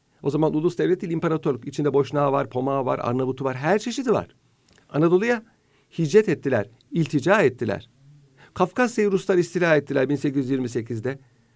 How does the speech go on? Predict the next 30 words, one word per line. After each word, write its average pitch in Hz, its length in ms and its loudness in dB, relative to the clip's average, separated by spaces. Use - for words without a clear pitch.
ve 135 100 4
daha 123 160 6
sonra 123 180 2
bin 123 40 0
sekiz 120 200 -2
yüz 117 80 -6
altmış 117 360 -6
dörtte 123 360 -6
son 123 260 -4
darbeyi 110 320 0
vurdular. 110 340 -6
Oradan 143 320 -2
yüz 143 240 -2
binlerce 151 460 4
Kafkasyalı, 127 560 -4
sadece 143 300 0
Çerkez 131 400 -2
değil, 131 160 0
Abaza, 120 380 -2
Çerkez, 117 420 -2
Gürcü 120 340 -6
hepsi 147 340 -6
Anadolu'ya 139 540 0
sığındılar. 113 680 0
Sığınacakları 160 560 2
başka 156 220 0
yer 156 100 6
yoktu 165 260 0
çünkü 156 160 -2
burası 151 380 0